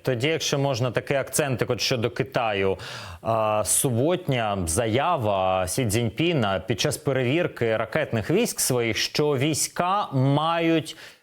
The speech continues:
підвищувати готовність, тобто фактично наказ готуватися до війни. А, якихось дій конкретних більше ми ще не побачили, але, мабуть, дії в Китаї роздивитися досить складно. Все ж таки країна доволі закрита,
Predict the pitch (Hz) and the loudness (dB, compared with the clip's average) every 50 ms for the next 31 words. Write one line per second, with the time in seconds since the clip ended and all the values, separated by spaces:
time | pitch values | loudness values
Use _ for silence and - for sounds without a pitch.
0 | _ _ _ - 196 156 147 156 175 208 226 202 - - - 190 180 185 180 - | _ _ _ 0 2 2 4 4 4 2 2 0 0 0 0 0 0 0 0 0
1 | 165 139 151 151 151 - 175 175 170 156 139 104 104 101 98 90 - - - 107 | 0 0 0 -2 -2 -2 0 0 2 2 2 2 0 0 0 -2 -2 -4 -4 -2
2 | - - 120 - - 139 - - - - 196 208 196 - - 180 165 147 143 135 | -2 -4 -2 -2 -2 -2 -4 -4 -4 -2 -2 -2 -2 0 0 2 2 2 0 0
3 | 123 - - 160 156 165 170 139 131 131 143 - - 120 113 123 131 135 - 131 | -2 -2 -2 -2 0 0 0 0 0 0 0 0 -2 0 0 0 0 0 -2 -2
4 | - - 127 113 123 120 113 127 123 123 123 120 113 107 92 82 - - - - | 0 0 0 0 0 0 0 0 0 0 0 0 0 0 -2 -4 -6 -10 -10 -10
5 | - 117 - - 120 117 113 113 113 117 117 135 147 139 127 147 - - 165 - | -10 -8 -4 -2 0 0 0 0 0 0 0 0 2 2 2 2 0 0 0 2
6 | 170 151 120 113 127 190 208 202 - 156 135 - - 156 151 139 - 139 117 104 | 0 0 2 2 2 2 0 0 -2 -2 -2 -2 -2 -2 -2 0 -2 -2 0 0
7 | 117 160 156 127 - 139 123 120 139 156 143 - - 151 135 120 113 110 107 - | 0 -2 -2 -2 -2 0 0 2 2 2 0 0 0 0 2 2 2 0 0 -2
8 | 131 117 139 185 214 226 - - 135 120 110 107 107 110 117 123 127 127 123 113 | -2 0 0 0 0 0 0 0 0 2 2 2 2 2 2 0 0 0 0 0
9 | 113 131 123 110 113 135 131 123 - - 135 123 - 131 123 120 117 107 98 120 | 0 0 0 0 0 0 -2 -2 -2 -4 -2 0 0 0 0 0 0 0 0 0
10 | 117 123 - 120 - - 120 110 117 - 147 120 - - - 143 117 98 87 95 | 0 0 0 -2 -2 0 -2 -2 -2 -2 -2 -2 -2 -2 0 0 0 0 0 -2
11 | 92 - - 123 - - - - 123 - - 127 123 120 123 131 131 123 117 - | 0 0 0 -2 -2 -4 -6 -4 -4 -4 -2 -2 0 0 0 0 0 -2 -2 -4
12 | - - - - 104 107 135 131 139 147 139 135 117 139 135 - 156 139 107 87 | -6 -10 -6 -2 0 0 2 2 2 2 2 2 0 0 0 0 0 0 0 0
13 | - 101 87 | -2 -4 -4